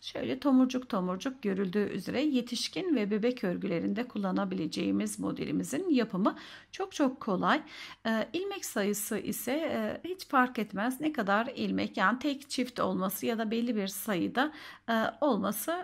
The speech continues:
önemli değil. Yeteri kadar ilmeğimizi şişimize aldıktan sonra bu güzel modelimizi kurarak örmeye başlayabiliriz. Ben bu modelimizin çalışmasında üç numaralı şişimi kullandım.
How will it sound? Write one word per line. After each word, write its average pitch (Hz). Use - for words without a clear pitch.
önemli 247
değil. 233
Yeteri 220
kadar 202
ilmeğimizi 180
şişimize 214
aldıktan 208
sonra 226
bu 254
güzel 202
modelimizi 175
kurarak 277
örmeye 254
başlayabiliriz. 240
Ben 339
bu 330
modelimizin 196
çalışmasında 196
üç -
numaralı 208
şişimi 214
kullandım. -